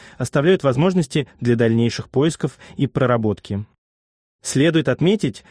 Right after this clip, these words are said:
что для удобства цитирования документов даты, указанные в главах один, четыре, приведены по юлианскому календарю, а в главе пять по григорианскому календарю. Также при цитировании источников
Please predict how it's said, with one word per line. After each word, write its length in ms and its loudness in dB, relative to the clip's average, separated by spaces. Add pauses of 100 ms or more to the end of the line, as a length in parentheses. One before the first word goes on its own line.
(140)
что 220 -2
для 100 2
удобства 440 0
цитирования 520 0
документов 640 -2 (140)
даты, 440 0 (160)
указанные 480 0
в 60 -4
главах 480 0
один, 500 0
четыре, 560 -2 (380)
приведены 420 2
по 80 -2
юлианскому 460 0
календарю, 560 0 (340)
а 140 -2
в 40 -6
главе 300 2
пять 380 -2 (260)
по 80 -2
григорианскому 640 0
календарю. 640 0 (800)
Также 340 0
при 120 -2
цитировании 540 0
источников 640 -4